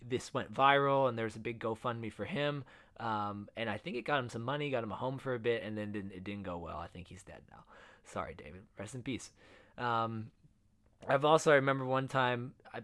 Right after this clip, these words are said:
I'm not a native to California, but I lived there for a while. I think the first Christmas I spent there, I was in a share house with a bunch of friends who were also non-natives. They left. I didn't go home that year, so I was kinda just bored. Nobody was around. I,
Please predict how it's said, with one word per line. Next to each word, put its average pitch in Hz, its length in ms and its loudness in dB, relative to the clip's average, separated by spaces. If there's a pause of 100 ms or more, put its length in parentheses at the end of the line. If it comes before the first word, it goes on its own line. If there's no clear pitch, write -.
I'm 131 140 -2
not 151 140 6
a 139 60 2
native 131 360 4
to - 80 -12
California, 117 480 0
but 104 100 -2
I 104 40 -2
lived 131 240 -2
there 120 160 2
for - 140 -4
a 110 40 0
while. 110 220 4
I 110 100 0
think 127 200 -10
the 113 80 -12
first - 600 -4
Christmas 165 420 -2
I 107 120 2
spent 113 320 -6
there, 113 420 0
I 107 60 -10
was 110 140 -8
in 104 100 -6
a 101 40 -6
share 131 280 2
house 123 220 6
with - 80 -14
a - 40 -10
bunch 117 200 -6
of - 40 -20
friends 123 440 0
who 107 100 -6
were 101 100 -6
also 135 300 2
non-natives. 120 580 2
They 110 200 0
left. 131 460 4 (720)
I 107 100 -2
didn't 113 280 -4 (340)
go 110 160 2
home 131 320 2
that 127 180 2
year, 127 200 4
so 123 160 0
I - 20 4
was 107 80 -6
kinda 117 200 -2
just 113 180 -8
bored. 123 260 2
Nobody 117 240 2
was 110 100 0
around. 117 420 4
I, 104 200 -2